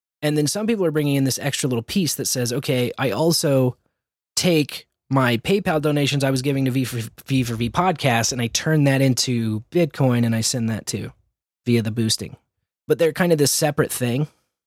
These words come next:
with separate thoughts and ideas about it. And for me, like, a Lightning node can be a lot more than just we're boosting here or we're, like, using Lightning payments. Like, helping the network with liquidity, the network pays for that.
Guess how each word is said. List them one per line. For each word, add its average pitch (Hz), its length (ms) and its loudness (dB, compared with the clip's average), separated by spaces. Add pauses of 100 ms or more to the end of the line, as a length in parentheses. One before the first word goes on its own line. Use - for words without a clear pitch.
(280)
with 127 100 2
separate 123 340 -4
thoughts 127 300 2
and 120 80 -2
ideas 117 360 0
about 117 300 -2
it. 151 160 -2 (560)
And 151 440 0
for - 220 -2
me, 180 340 2
like, 156 380 0
a 151 60 4
Lightning 208 440 0
node 160 240 2
can 151 160 -2
be 143 140 2
a 131 80 2
lot 131 240 -2
more 143 240 2
than 127 160 0
just 135 500 -2 (640)
we're 139 120 2
boosting 131 460 0
here 123 300 0
or 120 160 -2
we're, 123 100 -2
like, 123 260 -2
using 127 280 0
Lightning 120 240 -2
payments. 135 400 0
Like, 120 180 -6 (880)
helping 202 680 0
the 147 80 2
network 147 720 0 (380)
with 147 220 -2
liquidity, 151 680 0 (440)
the 170 80 2
network 220 300 2
pays 233 220 2
for 151 100 0
that. 113 260 0